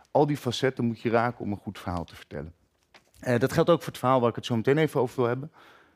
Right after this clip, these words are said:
Eh, ons onderzoek naar seksisme, met name seksisme in Den Haag. Ehm, daarin hebben we dat heel precies gedaan. En, ehm, ik ga er even vanuit, ik ga er zeker vanuit dat, eh, heel veel mensen dat verhaal niet hebben gelezen.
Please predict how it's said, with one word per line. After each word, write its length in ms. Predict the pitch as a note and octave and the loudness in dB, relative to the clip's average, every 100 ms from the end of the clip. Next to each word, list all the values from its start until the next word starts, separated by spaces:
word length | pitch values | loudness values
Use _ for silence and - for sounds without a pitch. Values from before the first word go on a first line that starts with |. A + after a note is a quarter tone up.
| _ - | _ 0
Eh, 400 | A2+ G#2+ G#2+ G#2 - | 2 4 2 0 -4
ons 160 | G#2 | -4
onderzoek 460 | A#2+ A#2+ G#2 G#2+ G2+ | 0 0 0 -4 -2
naar 300 | F#2 F#2 F2+ | -2 -2 -6
seksisme, 600 | - G2+ - C3 - D#3+ | -10 -6 -2 -2 -4 -8
met 160 | B2 F#2 | -8 -6
name 220 | G2 G2+ | -6 -8
seksisme 500 | - - G#2 - F#2 | -12 -8 -8 -6 -6
in 80 | F2 | -4
Den 120 | F2 | -6
Haag. 320 | F#2 A#2 - _ - _ _ _ _ _ - | -8 -10 -16 _ -20 _ _ _ _ _ 0
Ehm, 920 | A#2 A2+ A#2 A2+ A2+ A2 A2 G#2+ G#2 G#2+ _ _ _ _ _ _ | 2 4 4 4 2 2 2 0 -2 -6 _ _ _ _ _ _
daarin 240 | B2+ C#3 | 2 2
hebben 100 | C#3 | 2
we 60 | C3 | 2
dat 140 | A#2+ | 2
heel 120 | A#2+ B2+ | 2 0
precies 380 | A2 G2 A2 | -2 -10 -10
gedaan. 300 | - F#2+ F2+ | -4 -2 0
En, 220 | G2+ G2 - _ | -2 -4 -8 _
ehm, 360 | F#2+ F#2+ F2+ F2+ F#2 - _ _ _ - | -4 -2 -2 -2 -6 -14 _ _ _ -8
ik 60 | |
ga 80 | - | -2
er 60 | A2 | 0
even 180 | A2 G#2 | 0 -2
vanuit, 360 | A#2+ A2 F#2+ | 0 0 -2
ik 180 | - - | -12 -14
ga 100 | E2 | -10
er 120 | D#2+ | -8
zeker 300 | F2+ C3 A#2 | -2 -2 -2
vanuit 280 | G2+ F#2+ F2+ | -4 -4 -4
dat, 240 | F2+ - - | -6 -10 -10
eh, 120 | F#2 | -6
heel 300 | F#2 F2+ G#2 | -4 -4 -4
veel 120 | G2+ | -2
mensen 240 | F#2+ - | -4 -4
dat 100 | G2 | -8
verhaal 220 | - G2 F#2+ | -6 -4 0
niet 160 | C3+ | 0
hebben 180 | A#2 G2 | 0 -4
gelezen. 520 | - F#2+ G2 G2+ - | -2 0 0 -2 -12